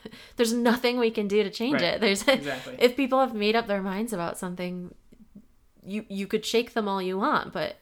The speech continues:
Speaker 1: that's their, their journey. <laughs>
Speaker 2: It's the, it's the journey
Speaker 1: Their
Speaker 2: for
Speaker 1: journey
Speaker 2: them.
Speaker 1: for them. <laughs> We're watching Schitt's Creek again for the second time. Anyone that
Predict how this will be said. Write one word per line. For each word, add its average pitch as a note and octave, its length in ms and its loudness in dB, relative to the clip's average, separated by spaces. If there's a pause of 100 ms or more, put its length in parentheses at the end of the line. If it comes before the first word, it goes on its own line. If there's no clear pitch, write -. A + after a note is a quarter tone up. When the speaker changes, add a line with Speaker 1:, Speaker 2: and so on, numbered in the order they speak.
Speaker 1:
that's - 640 -6 (420)
their, F3 480 -6 (1080)
their A3 160 -2
journey. F3+ 500 -6 (120)
<laughs> - 0 - (400)
Speaker 2:
It's C4 160 4
the, C4 140 2 (240)
it's - 380 -12
the D3 60 -6
journey C#3 240 -2
Speaker 1:
Their F4 60 2
Speaker 2:
for E4 60 -2
Speaker 1:
journey D4 180 0
Speaker 2:
them. B3+ 80 -4
Speaker 1:
for B3 80 0
them. G#3 460 -2
<laughs> - 500 -6
We're B3+ 120 8
watching B3+ 360 6
Schitt's A3 280 -2
Creek F#3 240 -2
again F3+ 320 0
for F#3 100 -6
the F3+ 80 -6
second F#3+ 320 -6
time. F3+ 520 -4
Anyone F3+ 340 -4
that F3 300 -4